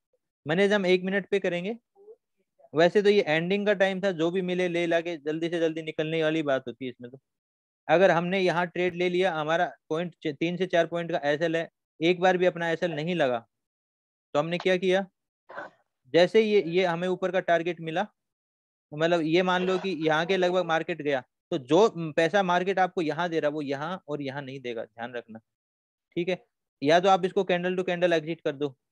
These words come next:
आपको अच्छा पॉइंट मिल रहा है और मार्केट में आपके पास टाइम है ही नहीं, या फिर आप एक एसएल को cost to cost, जब आपका पचास सौ पॉइंट मूव कर जाता है ना मार्केट, सौ पॉइंट मान के चलो, नि-, उसमें पचास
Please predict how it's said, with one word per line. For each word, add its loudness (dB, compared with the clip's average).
आपको -2
अच्छा 2
पॉइंट -4
मिल -4
रहा 4
है 6
और -4
मार्केट 0
में -6
आपके -8
पास -2
टाइम -2
है 0
ही 0
नहीं, -10
या 6
फिर 4
आप 2
एक 0
एसएल 0
को 4
cost 2
to 0
cost, 0
जब 2
आपका 2
पचास 0
सौ -2
पॉइंट -4
मूव -2
कर 0
जाता 0
है -6
ना -8
मार्केट, -6
सौ 4
पॉइंट -2
मान -2
के -2
चलो, -2
नि-, -8
उसमें -6
पचास 0